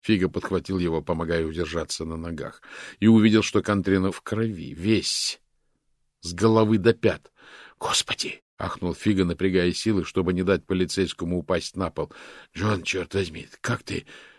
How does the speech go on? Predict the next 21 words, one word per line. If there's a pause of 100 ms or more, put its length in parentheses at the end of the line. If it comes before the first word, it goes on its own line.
(180)
Что
произошло?
Ты
ранен?"
"Да
я
ничего". (920)
Контрино
уронил
голову
Фиги
на
грудь.
"Но,
ребята, (1080)
у
них
дела
плохи,
Фига. (580)
Я..."